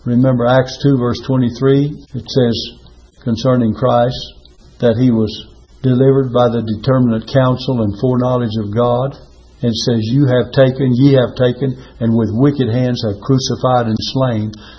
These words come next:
So it was in the purpose and plan of God that Jesus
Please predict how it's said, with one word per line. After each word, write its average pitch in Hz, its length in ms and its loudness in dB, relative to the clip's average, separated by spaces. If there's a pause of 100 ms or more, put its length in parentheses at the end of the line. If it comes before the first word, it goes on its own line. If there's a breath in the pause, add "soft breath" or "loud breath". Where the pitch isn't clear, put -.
So 123 160 2
it 123 80 2
was 127 160 2
in 135 80 4
the 117 160 0
purpose 139 400 0
and 107 140 -6
plan 127 260 2
of 104 80 -6
God 120 340 2 (120)
that 104 100 -6 (320 loud breath)
Jesus 113 320 2